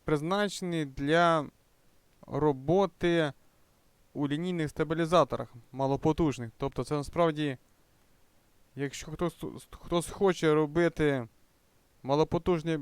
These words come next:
блок живлення із, е, лінією ст-, стабілізації напруги, варто, мабуть, звернути увагу ось на цей транзистор. У нього насправді є й модифікація у звичайному ось, ось такому корпусі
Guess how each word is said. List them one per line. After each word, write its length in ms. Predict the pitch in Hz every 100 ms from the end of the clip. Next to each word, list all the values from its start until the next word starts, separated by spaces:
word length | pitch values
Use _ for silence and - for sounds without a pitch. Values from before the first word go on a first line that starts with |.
| 127 50 - -
блок 320 | - 127 156 143
живлення 320 | 208 175 160
із, 380 | 117 139 123 131
е, 360 | 131 127 117 - _ _ _ _ _ _ _ - _ - -
лінією 440 | 143 185 185 151
ст-, 180 | - 123
стабілізації 520 | 156 165 160 165 151
напруги, 640 | 151 160 262 254 135 120 117 80 -
варто, 520 | - 123 185 220 175
мабуть, 200 | 165 151
звернути 280 | 165 165 156
увагу 600 | 98 - 95 170 202 156
ось 160 | 147 147
на 80 |
цей 140 | 139 170
транзистор. 640 | 165 165 170 135 - - _ _ _ _ _ _ _ _ _ _ _ _ _ _ _ _ _ _ _ _ _ _ _
У 140 | -
нього 320 | 165 208 185 160
насправді 880 | 165 - 208 196 175 165 139 78 - -
є 420 | 117 156 190 170
й 40 |
модифікація 840 | 160 165 170 170 196 190 170 170 151
у 120 | 151
звичайному 520 | 156 156 170 160 151
ось, 140 | 147 -
ось 160 | 120 -
такому 380 | 165 156 151
корпусі 680 | 185 254 233 196 - 147